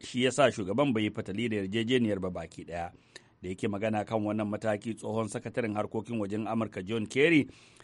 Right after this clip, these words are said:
da kakkausar lafazi ya soki matakin, ya ce wannan shawara ta ganganci ne, inda aka fi ba da ƙarfi kan izza da aƙida maimakon hujja ko shaida da ke bayyane. Haka da Mister Kerry ya ce hakan ya gurgunta ƙarfin Amurka,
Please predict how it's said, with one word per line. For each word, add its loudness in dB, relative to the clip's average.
da -4
kakkausar 2
lafazi 2
ya 6
soki -2
matakin, 4
ya 2
ce -4
wannan 2
shawara 4
ta -4
ganganci 2
ne, 4
inda 2
aka -2
fi -2
ba 4
da 0
ƙarfi 0
kan 2
izza 2
da -2
aƙida 2
maimakon -2
hujja 4
ko -4
shaida 2
da -8
ke -8
bayyane. -8
Haka 2
da 0
Mister -2
Kerry 6
ya 4
ce -2
hakan 2
ya 6
gurgunta -2
ƙarfin -2
Amurka, 4